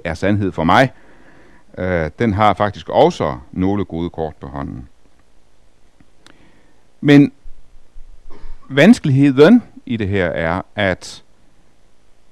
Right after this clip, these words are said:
vi får det vanskeligere og vanskeligere med at høre skabelsens evangelium.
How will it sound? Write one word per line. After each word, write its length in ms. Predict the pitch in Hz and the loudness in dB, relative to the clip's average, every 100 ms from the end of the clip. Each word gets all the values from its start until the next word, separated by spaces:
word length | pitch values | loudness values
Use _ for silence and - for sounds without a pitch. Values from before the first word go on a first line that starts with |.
| - | -20
vi 320 | 311 - 107 | -20 -8 -6
får 200 | 95 104 | -2 -2
det 260 | 95 95 87 | -2 -4 -2
vanskeligere 380 | 104 117 - 95 | -2 -2 -2 -4
og 40 | |
vanskeligere 400 | 87 98 - 90 | -2 -4 -6 -6
med 140 | 92 98 | -4 -4
at 120 | 87 | -6
høre 260 | 95 110 | -4 -6
skabelsens 560 | 101 92 95 98 78 67 | -6 -8 -10 -8 -12 -12
evangelium. 760 | - 76 69 95 101 67 62 76 | -14 -12 -10 -10 -12 -14 -16 -18